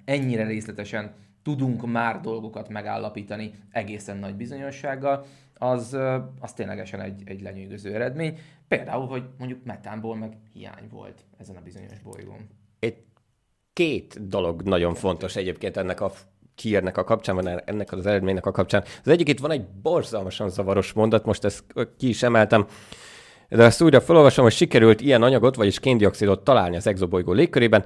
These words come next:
Speaker 2: Emellett pedig arra is első alkalommal sikerült bizonyítékot találni, hogy miként keletkezik ez az anyag a csillag fényének hatására. Na most ez bár bocsánat, de ez baromság, ez az anyag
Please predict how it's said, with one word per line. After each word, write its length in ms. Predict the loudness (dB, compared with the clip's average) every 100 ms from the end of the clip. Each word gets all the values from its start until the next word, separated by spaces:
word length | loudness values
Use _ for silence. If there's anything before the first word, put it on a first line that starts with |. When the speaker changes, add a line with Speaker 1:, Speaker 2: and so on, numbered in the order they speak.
| -2 -20 2
Speaker 2:
Emellett 560 | 4 4 4 6 4
pedig 320 | 2 -4 -4 -6
arra 300 | 2 4 4
is 160 | 2 0
első 280 | 2 2 2
alkalommal 260 | 2 0
sikerült 380 | 0 0 2 2
bizonyítékot 640 | 2 0 0 -2 -2 -6 2
találni, 340 | 4 4 2
hogy 240 | 2 0
miként 360 | 0 0 0 0
keletkezik 640 | 2 2 2 0 0 -2 -14
ez 120 | -8 -6
az 100 | -2
anyag 460 | 0 4 6 4 0 -20 _ _
a 120 | -12
csillag 420 | -2 2 2 2 -6
fényének 640 | -8 -4 -2 -2 -4 -4
hatására. 580 | -6 -4 -6 -6 -8 -8 -14
Na 80 | -6
most 200 | -6 -4
ez 120 | -6
bár 280 | -2 -2 -2
bocsánat, 540 | -4 -4 -6 -2 -2 -2
de 100 | -6
ez 200 | -6 -12 _ _
baromság, 720 | -10 -8 -8 -2 2 0 0 -14 -16
ez 120 | -14
az 100 | -6
anyag 280 | -4 -4